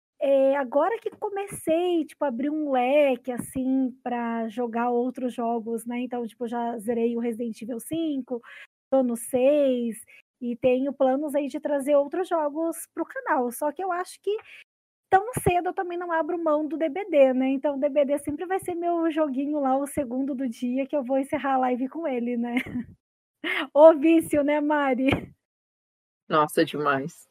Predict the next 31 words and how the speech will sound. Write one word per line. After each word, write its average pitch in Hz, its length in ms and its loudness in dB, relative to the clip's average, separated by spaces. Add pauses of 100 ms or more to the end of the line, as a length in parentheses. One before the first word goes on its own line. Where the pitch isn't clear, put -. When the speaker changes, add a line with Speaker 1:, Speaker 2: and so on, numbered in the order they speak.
(120)
Speaker 1:
Ai, 330 520 2
que 359 220 0
ódio 294 400 2
do 262 120 -4
D 269 160 2
B 262 200 6
D. 254 300 4
Eu 269 180 -2
tenho 320 240 0
tanto - 160 -2
<laughs> 370 320 0
ódio 320 400 6
do 285 160 0
D 302 160 6
B 294 140 8
D. - 500 4 (640)
Speaker 2:
Eu 208 120 4
já 185 160 4
falei 180 260 4
que 175 100 2
eu 196 60 6
não 202 180 4
jogo 185 360 4
mais 185 240 0
esse 185 240 -2
jogo, 175 320 2
acho 185 300 -2
que 214 140 -6
um 226 160 -4
milhão 302 380 -2
de 277 80 -6